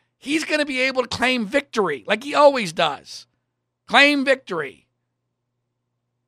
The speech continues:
Doesn't matter how badly you get your ass kicked, just claim victory and your cult followers will believe you.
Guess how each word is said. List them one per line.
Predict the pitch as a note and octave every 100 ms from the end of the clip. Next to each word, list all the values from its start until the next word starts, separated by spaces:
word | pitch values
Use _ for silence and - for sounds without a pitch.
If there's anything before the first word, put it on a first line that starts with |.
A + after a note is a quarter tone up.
| _ _ _
Doesn't | B3 D4
matter | C#4+ C#4+
how | A3+ C4+
badly | C4+ C4 C4+ B3
you |
get | A#3 D#4
your | A#3
ass | A#3+ G3+
kicked, | - F#3+ G3 -
just | F#3+
claim | - A#3 C4+ C#4+
victory | B3+ B3+ A#3+ A#3+ A3
and | G3 F#3
your | G3+ A#3+
cult | - - C4+ C4+
followers | - A3+ A3 A#3 A#3 A#3 F#3+
will | G#3
believe | G3 G3+ B3+ A#3+ E3
you. | D#3 B2 -